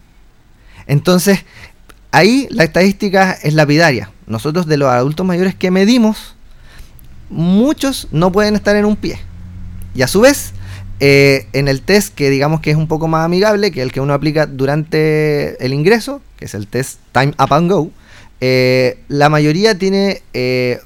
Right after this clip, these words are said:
bajo riesgo de caída, pero lo tiene, y, eh, ya hay un, digamos,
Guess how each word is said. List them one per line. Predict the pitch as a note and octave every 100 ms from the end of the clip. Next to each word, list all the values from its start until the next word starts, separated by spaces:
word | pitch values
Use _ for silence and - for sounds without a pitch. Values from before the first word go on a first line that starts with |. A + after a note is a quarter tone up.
| -
bajo | A#2+ G3+ A#3
riesgo | A3+ A3 A#3
de | A3+
caída, | A#3+ B3 B3+ - _ _ -
pero | G#2
lo | A#2+ D#3
tiene, | A3+ F#3 D4+ - _ -
y, | F#3+ A#3 B3+ - -
eh, | C#3 C#3+ C#3+ C3+
ya | C#3 D#3+ F3 - -
hay | C#3 E3+
un, | E3 E3 D#3+
digamos, | B2+ C#3 D3+ D#3+